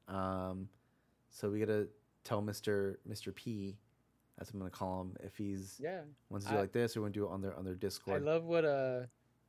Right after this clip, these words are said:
Speaker 2: four twenty gram O G Kush, <laughs> I think it said here.
Speaker 1: <laughs>
Speaker 2: Like, e-, every other week, do a different format.
Speaker 1: Just
Speaker 2: I
Speaker 1: confuse
Speaker 2: actually,
Speaker 1: everybody, right?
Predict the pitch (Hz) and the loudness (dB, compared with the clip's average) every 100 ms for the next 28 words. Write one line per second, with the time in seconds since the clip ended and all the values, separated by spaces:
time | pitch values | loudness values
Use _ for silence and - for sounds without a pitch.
0 | _ _ _ _ - 143 143 147 160 147 | _ _ _ _ -2 2 2 2 -2 0
1 | 147 135 135 131 135 135 131 131 135 143 | -2 -4 -2 -2 -2 -4 -2 -2 -2 -6
2 | 135 - 175 165 - - - - 226 - | -8 0 0 0 -10 -14 -20 0 2 2
3 | - - 143 131 135 139 147 - 320 - | -8 -6 -2 -2 -2 -4 -6 -4 -4 -2
4 | - - 170 160 170 175 185 180 202 202 | -8 4 4 8 8 8 8 6 8 8
5 | 196 175 180 165 151 170 165 - 147 135 | 8 8 6 4 4 2 0 -2 0 0
6 | 143 143 139 131 - 131 131 120 113 123 | -2 -6 -8 -12 -10 -8 -6 -6 -4 -4
7 | 117 131 120 120 117 113 110 107 104 104 | 0 0 4 6 6 6 6 6 6 6
8 | 104 | 4